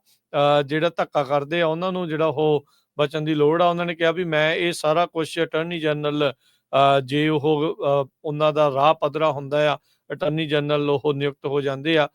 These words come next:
ਤੇ ਉਹਨਾਂ ਦੇ ਉੱਤੇ ਜਿਹੜਾ ਉਹ ਛੱਡੂਗਾ। ਜਿਨ੍ਹਾਂ ਨੇ ਇਨਵੈਸਟੀਗੇਸ਼ਨਸ ਟਰੰਪ ਹੋਣਾ ਦੇ ਉਲਟ ਕੀਤੀਆਂ ਇਸ ਪ੍ਰਸ਼ਾਸਨ ਦੇ ਵਿੱਚ, ਉਹਨਾਂ ਨੂੰ ਦੇਖਣ ਦੇ ਲਈ।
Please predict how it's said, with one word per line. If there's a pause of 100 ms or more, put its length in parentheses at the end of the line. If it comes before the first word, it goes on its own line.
(200)
ਤੇ
ਉਹਨਾਂ
ਦੇ
ਉੱਤੇ
ਜਿਹੜਾ
ਉਹ
ਛੱਡੂਗਾ। (320)
ਜਿਨ੍ਹਾਂ
ਨੇ
ਇਨਵੈਸਟੀਗੇਸ਼ਨਸ
ਟਰੰਪ
ਹੋਣਾ
ਦੇ
ਉਲਟ (440)
ਕੀਤੀਆਂ
ਇਸ
ਪ੍ਰਸ਼ਾਸਨ
ਦੇ
ਵਿੱਚ, (300)
ਉਹਨਾਂ
ਨੂੰ
ਦੇਖਣ
ਦੇ
ਲਈ।